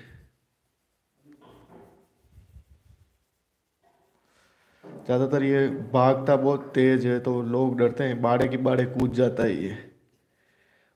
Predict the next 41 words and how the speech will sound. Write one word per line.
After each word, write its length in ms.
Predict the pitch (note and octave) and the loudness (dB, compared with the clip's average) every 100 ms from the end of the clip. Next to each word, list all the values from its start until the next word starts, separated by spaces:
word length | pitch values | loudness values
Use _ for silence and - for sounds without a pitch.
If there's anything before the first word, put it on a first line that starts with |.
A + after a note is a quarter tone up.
| _ | _
और 140 | A#2+ A#2+ | -8 -4
बहुत 260 | B2 C#3+ | 0 2
बार 200 | C#3 C3 B2+ B2 - - - | 4 4 2 0 -6 -12 -10
बाइक्स 400 | - B2 C3 - | 0 0 0 -4
के 160 | - C3+ | -6 -6
सामने 400 | B2+ B2 C3 C#3 | -2 -2 -2 -2
भी 140 | D3 | 0
आ 100 | C3 | 2
जाता 260 | A#2+ A#2+ A#2+ | 2 0 0
है, 140 | A#2+ | -2
तो 100 | B2 | -2
बहुत 240 | B2 B2+ B2+ | -4 -4 -4
सारे 180 | B2 | -8
टकरा 360 | A#2+ A#2 B2+ B2 | -6 -6 -2 -2
कर 180 | A#2+ A#2 | -2 -4
नीचे 260 | A2+ A2+ | -4 -4
भी 140 | C3 C3+ | -4 -4
गिर 140 | A#2 | -4
जाते 300 | A2 A2+ A2+ | -4 -4 -6
हैं। 220 | G#2+ - - _ _ _ _ _ _ _ _ _ _ _ _ _ | -10 -14 -20 _ _ _ _ _ _ _ _ _ _ _ _ _
कुल 120 | D3 | -6
मिलाकर 480 | C#3 C3+ C3+ C3+ C#3 | -2 2 2 4 2
ये 120 | C3+ | 2
लोगों 360 | B2+ C3 C3+ C3+ | 2 0 0 0
के 100 | C#3 | -2
सम-, 560 | C3 - - - - | -6 -10 -14 -20 -10
दिखने 300 | C3+ C3 C3+ | -6 -4 -4
पर 160 | C#3 C#3 | -2 0
ये 60 | B2 | 0
भागता 440 | B2 A#2+ A#2+ C3+ | 2 2 2 0
है 100 | A#2+ | 0
बहुत 260 | A#2 B2 B2+ | 0 -4 -4
तेज़ी 280 | A2+ A2 | -4 -4
से। 180 | G#2+ - G2+ - - - _ _ _ _ _ _ _ _ _ _ _ _ _ _ _ _ _ - | -6 -10 -16 -20 -20 -20 _ _ _ _ _ _ _ _ _ _ _ _ _ _ _ _ _ -14
और 240 | A#2+ B2 | -10 -8
इसमें 260 | B2 C3 B2+ | -8 -6 -4
जो 120 | B2+ | -2
नर 240 | B2+ C#3 | 2 2
होते 300 | C#3 C3+ C3+ | 4 2 0
हैं, 100 | C3+ | -2
वो 320 | C3 B2+ - | -2 -4 -8